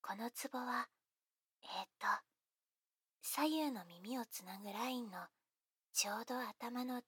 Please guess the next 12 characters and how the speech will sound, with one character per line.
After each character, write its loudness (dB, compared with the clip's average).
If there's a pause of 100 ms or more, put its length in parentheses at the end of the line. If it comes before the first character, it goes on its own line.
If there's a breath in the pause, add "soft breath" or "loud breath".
(140)
っ -10 (140)
ぺ 0
ん 2
あ -2
た -2
り -2
に。 -12 (3500 loud breath)
こ 2
こ 6
で 6
す -6
ね。 -6